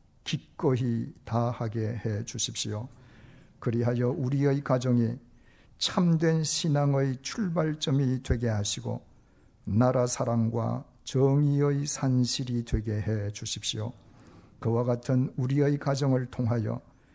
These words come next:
우리의 조국인 대한민국이 날로 새로워지게 도와주십시오. 우리의 자식들에게 그들이 대대로 살아갈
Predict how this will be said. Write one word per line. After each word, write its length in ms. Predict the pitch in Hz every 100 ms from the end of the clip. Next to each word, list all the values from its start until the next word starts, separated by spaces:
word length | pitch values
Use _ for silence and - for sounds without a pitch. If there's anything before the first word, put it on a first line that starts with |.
| _ - _ 127
우리의 460 | 123 143 143 143
조국인 840 | 143 127 127 127 123 127 123 131 -
대한민국이 1080 | 143 127 160 139 135 131 123 113 110 107 - _ _ - -
날로 680 | 104 147 151 151 147 147
새로워지게 1040 | 147 - 156 143 135 123 127 120 120 117 113
도와주십시오. 1040 | - 110 101 107 - 117 - - - 104 127 - - - - -
우리의 440 | 110 110 117 120 120
자식들에게 840 | 120 113 - - 113 107 110 113 - - _ _ _ - -
그들이 480 | - 123 135 135 139
대대로 600 | - 147 143 160 160 160
살아갈 680 | - 139 123 113 110 117